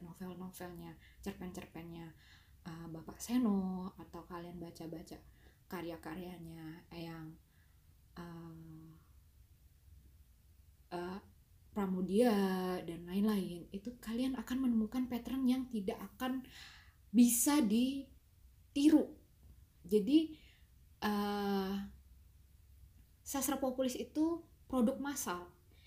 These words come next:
Dia akan sangat pop-, saking popul-, karena populer, demand-nya banyak, maka banyak penerbit atau banyak penulis yang juga suka menulis dengan hal, tentang hal-hal populis sih gitu loh.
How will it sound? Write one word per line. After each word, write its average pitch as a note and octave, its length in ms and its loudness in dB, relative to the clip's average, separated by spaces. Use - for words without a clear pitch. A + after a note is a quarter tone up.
Dia A#3 240 0
akan D4 400 -2
sangat A#3 400 -4
pop-, A3 240 -4
saking D4 480 2
popul-, A#3 400 -2
karena D4 240 4
populer, A3 560 0
demand-nya G#3+ 560 4
banyak, F#3+ 400 0
maka A3+ 320 -2
banyak G#3+ 400 2
penerbit A#3 560 0
atau A#3+ 400 -2
banyak A3 320 2
penulis A3 480 -2
yang A#3+ 160 -2
juga A3+ 240 2
suka - 400 -4
menulis B3+ 640 0
dengan G#3+ 320 2
hal, A3+ 240 -2
tentang A#3+ 320 -2
hal-hal A3+ 400 -4
populis A#3+ 480 -6
sih - 240 -8
gitu F3+ 240 -14
loh. E3 160 -14